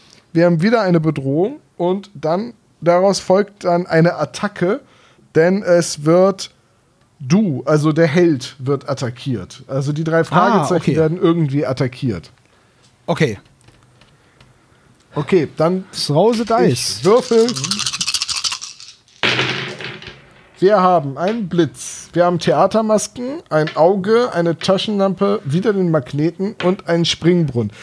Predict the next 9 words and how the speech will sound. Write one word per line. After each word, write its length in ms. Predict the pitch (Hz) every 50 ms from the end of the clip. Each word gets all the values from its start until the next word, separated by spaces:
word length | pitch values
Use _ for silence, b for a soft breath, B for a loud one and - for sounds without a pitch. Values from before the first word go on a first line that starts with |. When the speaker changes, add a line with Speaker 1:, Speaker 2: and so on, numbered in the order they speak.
| B B 135
Speaker 1:
Ich 100 | B -
möchte 300 | 165 175 226 - - -
auf 160 | 175 - -
jeden 220 | - 190 226 247 214
Fall, 340 | - - 180 180 185 190 185 B B B B B
dass 260 | 170 170 165 - - -
irgendwie 540 | 202 190 208 226 202 160 - 190 190 180 175 - - _
eine 260 | - 170 170 175 185
Attacke 580 | 165 156 - - 196 196 196 - 220 202 208 202